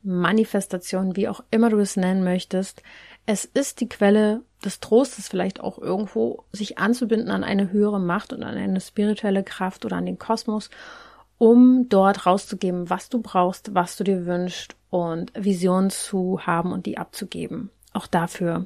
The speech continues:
gibt's bei mir auf meiner Webseite, in meinem Blog, in meinem Podcast jede Menge Infos zum Thema Manifestation.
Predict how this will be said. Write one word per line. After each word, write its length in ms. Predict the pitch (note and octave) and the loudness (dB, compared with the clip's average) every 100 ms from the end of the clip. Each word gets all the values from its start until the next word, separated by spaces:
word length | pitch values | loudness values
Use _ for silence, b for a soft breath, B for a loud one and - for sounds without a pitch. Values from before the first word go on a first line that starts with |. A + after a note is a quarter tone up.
| - | -8
gibt's 220 | G#3 - - | -10 -8 -6
bei 120 | F3 | -4
mir 260 | F3+ F#3+ | -2 -4
auf 160 | - - | -6 0
meiner 280 | G3+ G3 F#3 | 2 2 0
Webseite, 480 | F3 - E3+ E3 - | -2 -2 -4 -4 -4
in 100 | F#3+ | -4
meinem 240 | F3+ F3 | -2 -4
Blog, 260 | F3+ E3+ - | -4 -6 -6
in 100 | F3+ | -8
meinem 180 | E3+ | -8
Podcast 500 | - F3+ - F3+ - | -10 -14 -12 -12 -6
jede 140 | G3 F3+ | -2 -2
Menge 280 | E3+ E3+ - | -2 -2 0
Infos 440 | F#3+ - F3 - | 0 0 -6 -6
zum 240 | - F3 | -2 -2
Thema 240 | - E3 D#3+ | -2 -4 -4
Manifestation. 960 | E3+ F3+ - G3+ - G3 - F#3 F#3 | -2 -2 0 -2 -2 -6 -4 -2 -2